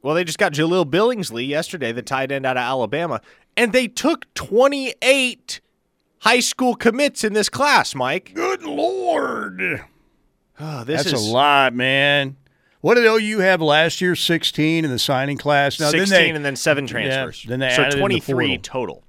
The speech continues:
Speaker 2: That's crazy.
Speaker 1: Texas has twenty-eight from the high school ranks and is rounding it out with a myriad of transfers. How many scholarships do you have to work with down there, Steve Sarkisian?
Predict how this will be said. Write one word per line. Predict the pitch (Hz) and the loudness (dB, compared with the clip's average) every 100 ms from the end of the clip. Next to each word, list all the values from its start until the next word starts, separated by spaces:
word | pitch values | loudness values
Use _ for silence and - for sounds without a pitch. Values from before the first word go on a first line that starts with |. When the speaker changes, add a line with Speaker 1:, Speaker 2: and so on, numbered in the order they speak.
| - | -16
Speaker 2:
That's | 110 82 - | -12 -12 -10
crazy. | 104 92 95 78 | -8 -8 -8 -8
Speaker 1:
Texas | 107 151 175 | -6 -4 -4
has | 156 131 | -6 -6
twenty-eight | - 165 156 135 | -6 -4 -4 -4
from | 147 | -6
the | |
high | 120 123 | -4 -6
school | - 127 117 | -6 -6 -4
ranks | 113 113 110 - | -2 -4 -6 -12
and | 117 120 113 | -8 -8 -8
is | 101 | -8
rounding | 107 101 98 | -8 -8 -6
it | |
out | 95 92 87 - - - - - | -4 -4 -6 -16 -20 -20 -20 -8
with | 110 101 87 - - | -4 -4 -4 -14 -10
a | 110 | -10
myriad | 107 104 101 95 87 | -8 -8 -6 -6 -8
of | 85 - | -10 -14
transfers. | 101 90 - 85 78 - _ _ _ _ - _ _ | -12 -12 -12 -14 -14 -16 _ _ _ _ -20 _ _
How | - 160 233 | -2 2 2
many | 285 294 | 0 -4
scholarships | 233 196 254 285 247 196 165 | -4 -4 -4 -2 -4 -6 -8
do | 220 | -2
you | 269 | 0
have | 214 | 0
to | |
work | 220 302 294 | 0 -2 -4
with | 302 254 | -6 -4
down | 247 233 | 0 0
there, | 226 208 | 2 -2
Steve | - 233 | -2 -10
Sarkisian? | 202 220 180 240 262 277 | -4 -4 -2 -8 -6 -8